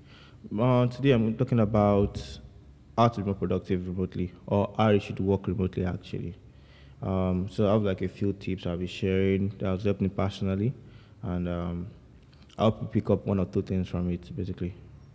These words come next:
Um, so the first one, I think the most important one is actually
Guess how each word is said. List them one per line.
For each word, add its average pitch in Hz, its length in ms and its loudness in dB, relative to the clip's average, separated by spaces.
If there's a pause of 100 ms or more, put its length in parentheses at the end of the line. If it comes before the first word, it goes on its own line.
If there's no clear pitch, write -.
(560)
Um, 113 320 2
so 127 120 0
the 110 80 -2
first 165 280 2
one, 120 480 2
I 104 100 -2
think 127 180 0
the 110 80 0
most 107 100 0
important 117 380 2
one 104 260 2
is 95 80 -2
actually 101 640 0